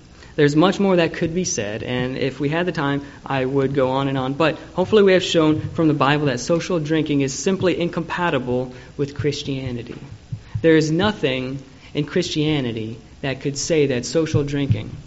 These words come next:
or taking any other drugs, is right. We should not do it ourselves. We should not tolerate it in others. We should not attempt to excuse it or attempt to soften it.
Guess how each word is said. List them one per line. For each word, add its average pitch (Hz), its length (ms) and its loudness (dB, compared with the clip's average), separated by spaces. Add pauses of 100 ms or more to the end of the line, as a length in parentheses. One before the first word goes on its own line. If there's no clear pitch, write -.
(120)
or 175 60 -14
taking 127 320 -2
any 180 160 2
other 135 140 -2
drugs, 104 340 -8 (800)
is 139 160 -6
right. 160 300 -8 (2250)
We 175 140 2
should 175 160 2
not 180 260 2
do 190 160 2
it 185 60 2
ourselves. 139 640 -2
We 147 80 0
should 156 160 0
not 156 180 0
tolerate 175 520 2
it 180 100 0
in 196 100 -2
others. 123 340 -2 (200)
We 165 80 0
should 160 160 -4
not 143 200 0
attempt 175 500 -8
to 165 140 0
excuse 156 580 -2
it 147 180 0 (180)
or 165 120 4
attempt 160 440 -4 (200)
to 160 100 -8
soften 151 500 -6
it. - 260 -16